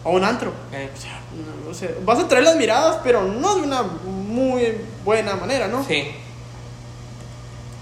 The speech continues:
Speaker 1: Pero, pues, bueno, ca-, ahí sí, pues, cada quien, ¿no? Y yo creo que si a la persona, pues, dice, "Ey, ¿sabes qué? Es que no me... No",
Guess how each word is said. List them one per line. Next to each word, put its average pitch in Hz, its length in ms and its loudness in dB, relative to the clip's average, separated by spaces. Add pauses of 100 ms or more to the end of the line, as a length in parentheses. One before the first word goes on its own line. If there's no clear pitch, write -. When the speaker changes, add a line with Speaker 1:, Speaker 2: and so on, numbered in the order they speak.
(160)
Speaker 1:
Pero, 226 140 2
pues, 240 120 0
bueno, 320 180 2 (140)
ca-, 202 260 -4
ahí 269 200 0
sí, 262 300 -4
pues, - 180 -10
cada 208 260 -2
quien, 185 280 0
¿no? 214 280 -6 (600)
Y 208 120 -6
yo 196 120 -4
creo 220 240 2
que 214 120 -2
si 175 260 -4
a 160 80 0
la 160 80 -6
persona, 165 340 -6
pues, 190 280 -6
dice, 160 300 -8
"Ey, 185 160 -2
¿sabes 185 220 -6
qué? 208 80 -6
Es 214 60 -8
que - 80 -14 (280)
no 170 120 -8
me... 214 100 -2 (800)
No", 196 140 -4